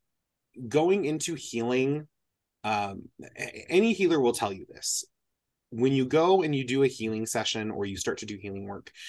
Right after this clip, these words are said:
you wanna make sure you do a cleansing or a clearing on yourself. Not because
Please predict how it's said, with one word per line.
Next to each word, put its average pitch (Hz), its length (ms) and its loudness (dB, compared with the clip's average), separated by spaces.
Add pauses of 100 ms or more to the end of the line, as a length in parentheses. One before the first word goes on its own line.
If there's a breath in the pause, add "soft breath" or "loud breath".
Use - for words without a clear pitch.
(260 loud breath)
you 110 80 2
wanna 135 160 8
make 135 140 4
sure - 160 0
you 110 100 0
do 101 120 0
a 92 60 -4
cleansing - 460 -12
or 90 160 -12
a 92 40 -14
clearing 87 300 -12
on - 80 -16
yourself. - 440 -8 (560 loud breath)
Not 131 360 2
because 147 880 4